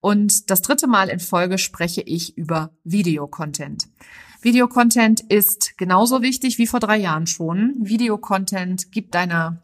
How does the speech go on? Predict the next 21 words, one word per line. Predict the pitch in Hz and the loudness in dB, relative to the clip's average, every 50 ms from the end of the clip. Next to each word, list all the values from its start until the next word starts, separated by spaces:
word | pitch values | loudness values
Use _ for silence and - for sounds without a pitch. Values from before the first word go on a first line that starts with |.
| _ | _
Community | - - 190 196 214 240 247 254 240 - - 226 226 220 - | -2 0 2 4 4 4 4 2 0 0 0 2 2 2 0
und | - - 185 185 | -2 -4 -6 -4
vor | - 180 - | 0 0 0
allem | 165 175 180 | 0 0 0
auch | - - 170 170 | -2 -4 -4 -4
deinen, | 165 165 160 160 165 165 165 170 170 - - - - - - - | -6 -6 -4 -2 -2 -2 -2 -4 -6 -10 -20 -20 -20 -20 -20 -8
deinen | - 160 165 170 170 170 | -4 -2 -2 0 -2 -2
Kontakten, | - 185 170 165 - 214 220 - - _ _ - 208 196 | -2 -2 -2 -2 -2 -2 -4 -4 -6 _ _ -6 -6 -4
den | 180 180 180 185 | -2 -2 -2 0
Menschen, | 175 185 196 - - 196 | 0 -2 -2 -2 -2 -4
die | 180 185 | -6 -6
bei | 165 151 156 | -6 -6 -6
dir | 160 170 165 | -6 -6 -6
kaufen | - 220 220 240 247 - 233 208 | 0 0 0 0 2 2 2 2
sollen, | 196 185 185 185 185 | 2 0 -2 -2 -4
die | 175 | -4
Möglichkeit, | 175 180 175 180 196 185 - - 175 175 180 | -4 -6 -4 -4 -6 -6 -4 -6 -6 -6 -6
dich | 170 - | -10 -8
besser | - 170 165 - 170 170 | -6 -4 -2 -2 -4 -6
kennenzulernen. | 170 - - 214 240 277 269 254 247 - 233 208 202 196 190 190 185 185 185 185 185 185 185 - - - - - - - _ | -8 -6 -2 0 2 2 2 0 0 -2 -4 -6 -4 -2 -2 -2 0 0 0 -2 -2 -4 -6 -14 -20 -20 -18 -18 -20 -20 _
Videocontent | _ 220 233 233 254 240 240 247 - 220 214 214 - - 208 196 190 196 196 - | _ 0 2 4 2 0 0 -2 -2 0 0 0 -2 -2 -2 -2 -2 -2 -4 -4